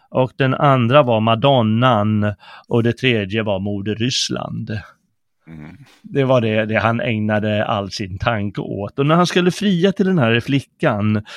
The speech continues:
Speaker 1: då köpte han först en revolver och så skrev han ett avskedsbrev till sin familj. För om han skulle få korgen, då skulle han skjuta sig.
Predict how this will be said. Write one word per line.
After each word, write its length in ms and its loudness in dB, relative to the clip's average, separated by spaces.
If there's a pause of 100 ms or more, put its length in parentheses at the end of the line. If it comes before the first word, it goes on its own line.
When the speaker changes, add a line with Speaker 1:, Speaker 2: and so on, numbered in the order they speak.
(180)
Speaker 1:
då 100 4
köpte 360 2
han 480 2
först 340 0
en 180 0
revolver 1000 -2 (440)
och 80 0
så 120 2
skrev 320 0
han 100 6
ett 120 2
avskedsbrev 840 2
till 220 -2
sin 180 -2
familj. 720 0 (240)
För 100 0
om 120 4
han 100 4
skulle 160 4
få 100 0
korgen, 420 4
då 100 -2
skulle 200 0
han 60 2
skjuta 340 0
sig. 320 -4